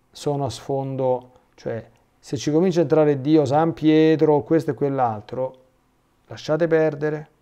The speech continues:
se volete un pio consiglio, d'accordo? Tanto poi, se non mi date retta, lo, ve lo,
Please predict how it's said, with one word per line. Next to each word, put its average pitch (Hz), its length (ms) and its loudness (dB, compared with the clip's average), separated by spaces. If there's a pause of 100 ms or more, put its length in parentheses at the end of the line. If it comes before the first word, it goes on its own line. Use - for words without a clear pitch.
(280)
se - 160 -12
volete 127 360 -6
un 123 180 -8
pio 135 320 -6
consiglio, 110 800 -10 (560)
d'accordo? 113 400 -16
Tanto 127 320 -8
poi, 135 200 -2
se 107 100 -10
non 120 140 -8
mi 131 80 -8
date 139 240 2
retta, 120 480 -6 (540)
lo, 107 160 -10
ve 113 100 -8
lo, 120 480 -4